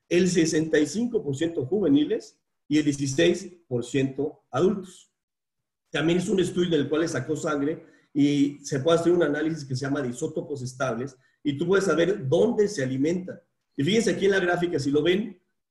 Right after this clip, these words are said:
si se alimenta en la parte oceánica está más hacia la izquierda, si se alimenta en la zona costera está más hacia la derecha,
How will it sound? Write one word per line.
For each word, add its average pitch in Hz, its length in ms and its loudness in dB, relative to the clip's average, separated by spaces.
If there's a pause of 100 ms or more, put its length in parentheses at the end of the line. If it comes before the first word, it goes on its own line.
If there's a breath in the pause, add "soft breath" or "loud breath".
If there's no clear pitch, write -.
(140)
si 143 140 -10
se 151 80 2
alimenta 180 320 2
en 190 60 4
la 147 120 2
parte 175 240 -2
oceánica 170 360 2
está 156 200 -2
más 156 220 0
hacia 139 180 -2
la 147 80 0
izquierda, 165 500 -2
si 135 100 -10
se 131 100 -6
alimenta 139 320 -2
en 143 40 -2
la 123 60 -6
zona 151 240 -4
costera 139 440 -4
está 131 240 -8
más 135 200 -4
hacia 143 200 -6
la 160 120 0
derecha, 160 440 -2